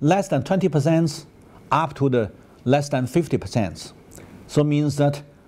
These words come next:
every, even think about this, uh, this irrigated, irrigated land, they can have a more than seventy percent added wa-, added yield than irri-, not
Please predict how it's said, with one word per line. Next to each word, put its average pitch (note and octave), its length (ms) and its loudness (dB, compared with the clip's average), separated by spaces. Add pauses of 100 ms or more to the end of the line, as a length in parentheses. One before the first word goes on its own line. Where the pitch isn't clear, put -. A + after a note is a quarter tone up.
(160)
every, E3 520 0 (300)
even G3 480 4 (140)
think F#3+ 240 0
about D3 320 2
this, C3+ 240 0
uh, G2+ 220 0 (140)
this C#3+ 380 0 (140)
irrigated, D3+ 520 0
irrigated D#3 540 0
land, A2 320 -2 (320)
they E3+ 120 2
can D#3 100 0
have D#3 240 2
a B2+ 80 2
more D3 220 2
than D3+ 140 2
seventy A3 360 0
percent D#3 540 -2 (460)
added E3 320 -2
wa-, B2 280 -2 (100)
added D3+ 560 0
yield D3 420 2 (520)
than C#3 500 2 (240)
irri-, F#3 460 4 (140)
not E3 260 2